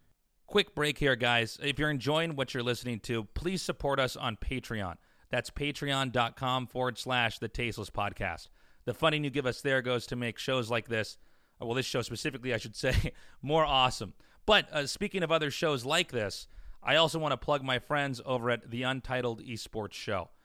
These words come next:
Um, they do an excellent job. It's Gutex, Slasher, and Zorain. Uh, Gutex and Slasher, I've known those guys for a long time. Slasher, I think I've known him for, like,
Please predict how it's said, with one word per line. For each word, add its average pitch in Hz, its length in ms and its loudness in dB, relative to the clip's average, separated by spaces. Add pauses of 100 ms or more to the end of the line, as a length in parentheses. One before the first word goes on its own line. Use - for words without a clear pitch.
(240)
Um, 107 300 -4
they 131 140 2
do 135 100 0
an 127 80 0
excellent 131 400 -2
job. 120 320 2
It's 117 180 -8
Gutex, 143 460 -2
Slasher, 131 560 0
and 113 160 -8
Zorain. 117 540 -2 (440)
Uh, 113 140 -4
Gutex 143 460 0
and 120 80 -6
Slasher, 135 520 0
I've 113 180 -2 (220)
known 135 280 0
those 135 180 0
guys 123 280 0
for 117 140 -4
a 110 60 0
long 131 460 0
time. 127 300 -4
Slasher, 135 580 -4
I 104 80 -10
think 208 240 -6
I've 127 160 -2
known 117 220 -2
him 156 180 -6
for, 113 160 -4
like, 92 340 -8